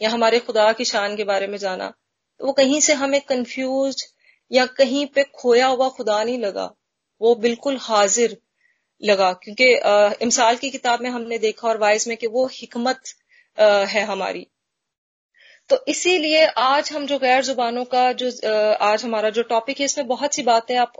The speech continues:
already पहले जानते हैं, बहुत सी बातें ऐसी हैं जिन पे हजारों मरतबा बहुत से लोगों ने बहस की है, लेकिन हम शुरू से जानते हैं कि गैर जुबान का जिक्र हमें सबसे पहले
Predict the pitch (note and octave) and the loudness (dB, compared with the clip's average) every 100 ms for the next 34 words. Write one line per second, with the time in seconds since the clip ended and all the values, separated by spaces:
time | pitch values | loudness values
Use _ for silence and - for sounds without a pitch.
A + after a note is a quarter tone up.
0 | - A3+ A#3+ B3 B3 A3+ A3 A3 A3+ G#3 | -2 0 2 -2 -4 -6 -4 -2 -2 -2
1 | G3+ G#3 G#3+ G#3+ G#3 A3 A#3+ B3+ G#3+ G#3 | -4 -8 -6 -4 -4 -4 -4 -4 -2 -2
2 | A#3 G#3+ G#3 A3 A3 G#3 G#3+ G#3+ A3+ A3+ | 0 0 0 -4 -6 -4 -4 -2 -2 -2
3 | - - - - B3 B3 B3+ B3+ A#3+ A#3+ | -8 -20 -16 -2 2 4 4 2 -2 -2
4 | A#3 A3 A3+ B3 C4 - C4 A#3+ - _ | -2 0 -2 -2 -2 0 2 2 0 _
5 | _ _ _ _ - A#3+ A#3 A#3 B3+ G#3+ | _ _ _ _ -4 2 4 4 2 0
6 | G#3 B3 - A#3 A3 A3+ B3 - - _ | -2 -2 -2 -4 -4 -4 -4 -14 -20 _
7 | C#4+ D#4+ F4 E4 - D#4 E4+ E4+ C#4+ C4 | -2 0 0 -2 -2 0 0 0 2 2
8 | A#3+ A#3+ C4 A#3+ B3+ C4+ C#4 C4 A3+ A#3+ | 0 -4 -6 -4 -6 -4 -2 2 4 4
9 | A#3+ A#3+ A3+ A3+ A3+ A3+ A3 A3+ A3+ A3+ | 2 -2 -2 -2 -4 -6 -6 -8 -6 -6
10 | - C4 - B3+ G#3+ G#3+ G#3+ | -6 -6 -6 -6 -6 -8 -8